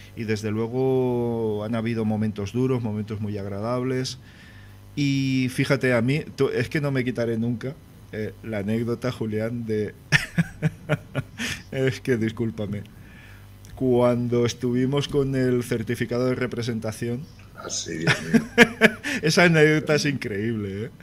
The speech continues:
Speaker 1: Cuando estás
Speaker 2: Pero mira.
Speaker 1: conformándolo todo y tienes que ir a Hacienda, de Hacienda a tal otro sitio, de tal otro sitio. A mí, Julián me llevaba de la manita, ¿veis? Cuando a-,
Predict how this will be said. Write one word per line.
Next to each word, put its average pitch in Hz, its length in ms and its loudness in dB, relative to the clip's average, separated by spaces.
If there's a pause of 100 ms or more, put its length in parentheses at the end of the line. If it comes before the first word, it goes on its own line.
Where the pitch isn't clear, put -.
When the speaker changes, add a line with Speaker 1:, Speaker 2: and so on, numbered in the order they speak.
(260)
Speaker 1:
Cuando 117 300 2
estás 131 280 2
Speaker 2:
Pero 160 120 6
mira. - 120 6
Speaker 1:
conformándolo 139 680 4
todo 127 260 2
y 120 80 2
tienes 120 300 0
que 123 100 -4
ir 117 100 0
a 110 40 0
Hacienda, 117 640 -2
de 113 120 -6
Hacienda 117 480 0
a 110 80 -4
tal 120 300 -4
otro 123 300 -6
sitio, 123 600 -4
de 120 120 -2
tal 123 200 0
otro 120 220 -2
sitio. 120 320 0
A 123 60 4
mí, 139 140 2
Julián 135 340 2
me 131 80 0
llevaba 117 340 2
de 127 80 2
la 123 100 4
manita, 113 440 -2
¿veis? 120 240 -2 (340)
Cuando 113 340 -2
a-, 131 80 -4